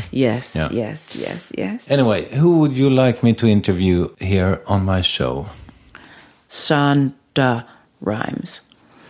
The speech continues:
Speaker 1: the writer, producer. What a fantastic journey and ride she's experiencing right now.
Speaker 2: Very good.
Speaker 1: She's fierce. She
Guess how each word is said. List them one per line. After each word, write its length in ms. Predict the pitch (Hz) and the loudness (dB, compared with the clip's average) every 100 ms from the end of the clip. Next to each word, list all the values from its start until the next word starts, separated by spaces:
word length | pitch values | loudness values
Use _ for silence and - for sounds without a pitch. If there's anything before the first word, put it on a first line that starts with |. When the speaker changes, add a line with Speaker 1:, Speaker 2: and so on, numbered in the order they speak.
| - _ - | -20 _ 0
Speaker 1:
the 160 | 185 | 2
writer, 400 | 175 175 180 160 | 2 2 2 2
producer. 680 | 156 160 156 160 - 147 151 - _ | 0 -4 0 0 0 -2 -4 -10 _
What 180 | 220 277 | 0 2
a 80 | |
fantastic 1040 | 247 170 151 - - 170 196 - 185 175 - - - - | 2 2 2 0 -4 -4 -4 -4 -2 -2 -4 -20 -20 -12
journey 720 | - - 156 165 165 139 139 - - | -8 0 2 4 4 2 0 -4 -2
and 280 | 143 139 | 0 2
ride 460 | 139 131 131 120 - - - _ | 2 2 2 0 -4 -10 -20 _
she's 360 | - - 139 120 | -10 0 0 0
experiencing 680 | - - 139 135 135 - 131 | -4 -4 0 2 2 -2 -4
right 180 | 131 - | -4 -4
now. 340 | 139 143 151 - | -4 -6 -8 -12
Speaker 2:
Very 520 | 107 95 95 120 143 | -18 -6 2 4 4
good. 360 | 135 170 139 82 - _ _ _ _ | 4 2 2 -2 -12 _ _ _ _
Speaker 1:
She's 420 | - 202 233 - | -10 -6 -4 -6
fierce. 720 | - 156 185 - - - - _ _ - | -4 -2 -2 -4 -12 -20 -20 _ _ -14
She 380 | - - 233 - | -8 0 0 0